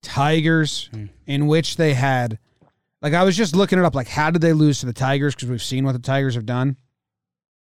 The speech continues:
Speaker 1: They had thirteen hits, Trev. Um, they went one for fourteen with runners in scoring position,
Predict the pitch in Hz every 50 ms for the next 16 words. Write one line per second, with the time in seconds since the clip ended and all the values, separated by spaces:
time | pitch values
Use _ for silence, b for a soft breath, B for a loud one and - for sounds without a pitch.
0 | _ _ _ _ _ _ _ _ b b b b b b b b 185 202 202 147
1 | - - 185 202 190 - - 226 196 147 131 160 196 - - - 147 127 117 110
2 | 113 - - _ _ _ _ _ _ _ _ _ _ - 120 120 120 117 117 113
3 | 113 110 107 104 98 _ _ _ _ _ _ _ _ _ _ _ _ _ _ _
4 | - 143 151 165 170 165 156 139 123 - _ - 147 135 127 139 139 160 190 208
5 | 185 - 208 160 - - 156 165 165 - - 165 160 160 143 120 131 139 143 147
6 | 147 131 123 135 110 - - - 135 135 143 143 117 107 104 110 107 - 120 110
7 | 113 120 -